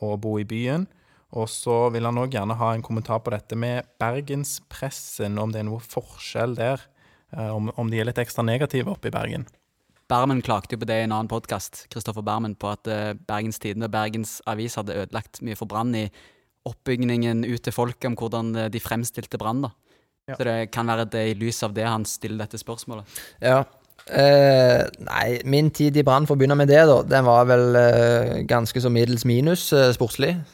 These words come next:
Speaker 3: Eh, jeg kom, og de hentet meg jo som back, og så fikk jeg, eh, et innhopp på kant og startet som kant, og det var vel det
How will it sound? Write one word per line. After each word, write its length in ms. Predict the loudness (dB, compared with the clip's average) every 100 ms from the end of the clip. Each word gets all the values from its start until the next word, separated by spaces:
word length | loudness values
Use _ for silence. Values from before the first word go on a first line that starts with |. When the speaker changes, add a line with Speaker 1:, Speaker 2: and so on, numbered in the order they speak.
| _ _ _
Speaker 3:
Eh, 760 | -4 0 0 0 0 -2 -2 -4 -4
jeg 100 | -6
kom, 540 | 0 0 0 -2 -4 -6
og 220 | -6 -8 -4
de 120 | -2
hentet 280 | -2 -2 -2
meg 180 | -2 -2
jo 60 |
som 160 | -2 0
back, 320 | 0 -2 -8
og 80 | -8
så 120 | -6 -6
fikk 220 | -6 -6
jeg, 280 | -6 -6 -4
eh, 360 | -2 -2 -2 -4
et 140 | -4
innhopp 360 | -4 -4 -4 -4
på 100 | -2
kant 300 | -2 -2 -4
og 60 | -4
startet 400 | -2 -2 -4 -4
som 120 | -2
kant, 460 | 0 -2 -4 -12 -6
og 200 | -4 -2
det 140 | 0
var 180 | 0 0
vel 100 | 0
det 120 | 0